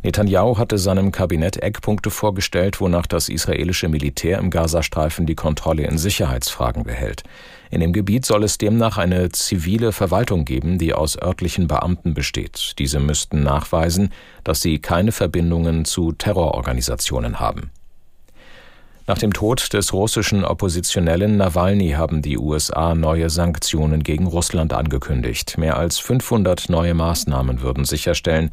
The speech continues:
dass der Kreml einen noch höheren Preis für Aggression und Unterdrückung zahlen werde, teilte U-S-Präsident Biden mit. Aus Washington Isabel Carras.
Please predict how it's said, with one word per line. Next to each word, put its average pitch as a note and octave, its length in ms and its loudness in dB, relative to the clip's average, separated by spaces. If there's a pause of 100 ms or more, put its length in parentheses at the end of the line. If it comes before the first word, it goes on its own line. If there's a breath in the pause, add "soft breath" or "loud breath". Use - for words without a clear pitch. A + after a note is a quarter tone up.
(280 loud breath)
dass - 180 -6
der C2+ 100 0
Kreml F2 420 0
einen E2+ 300 2
noch F#2 240 -2
höheren G2 380 2
Preis F2 400 0
für - 180 -2
Aggression D#2 720 -2
und - 240 -4
Unterdrückung F2+ 680 -2
zahlen B1+ 440 -2
werde, C2 320 0 (320 loud breath)
teilte C2 480 -2
U-S-Präsident - 960 -2
Biden D#2+ 320 2
mit. - 460 -6
Aus - 260 -2
Washington G#2 600 0
Isabel E2 520 0
Carras. - 580 -4